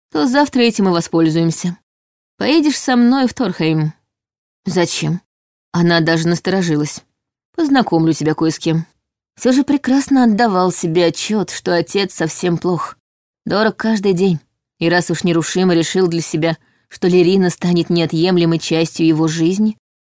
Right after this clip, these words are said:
то просто обязан как можно скорее познакомить с родителями. Портал задействовался сразу же.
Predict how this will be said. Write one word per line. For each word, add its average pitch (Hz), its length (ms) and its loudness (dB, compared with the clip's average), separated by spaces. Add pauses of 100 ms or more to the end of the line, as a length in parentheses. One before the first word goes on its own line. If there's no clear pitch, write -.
(180)
то 277 160 0
просто - 360 -4
обязан 220 640 0
как 180 180 -4
можно 185 320 0
скорее 175 460 0
познакомить 165 600 -2
с - 60 -6
родителями. 160 600 0 (540)
Портал 330 400 2
задействовался 269 840 2
сразу 165 380 0
же. 165 240 -4